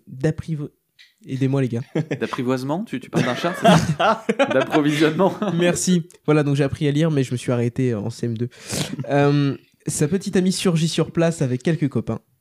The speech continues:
Speaker 1: Elle souhaite les rassembler un maximum de provisions afin de fuir la ville dans les meilleurs délais. Redoutant qu'il ne soit déjà trop tard,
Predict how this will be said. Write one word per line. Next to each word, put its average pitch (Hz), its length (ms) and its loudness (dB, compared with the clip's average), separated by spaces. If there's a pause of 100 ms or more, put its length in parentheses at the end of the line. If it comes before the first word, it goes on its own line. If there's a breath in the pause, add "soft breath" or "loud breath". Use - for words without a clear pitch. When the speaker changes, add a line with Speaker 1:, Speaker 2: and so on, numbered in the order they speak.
Speaker 1:
Elle 123 200 -2
souhaite 165 260 -2
les 156 40 0
rassembler 139 520 -2
un 131 100 -2
maximum 160 560 0
de 143 80 0
provisions 135 460 0
afin 135 220 -2
de 117 80 -4
fuir 151 220 -2
la 123 100 0
ville 131 180 -2
dans 123 80 -2
les 110 100 -2
meilleurs 131 300 0
délais. 110 260 -2 (300 soft breath)
Redoutant 139 480 -2
qu'il 120 160 -8
ne 110 60 0
soit 113 160 -4
déjà 135 220 0
trop - 180 -6
tard, 123 420 -2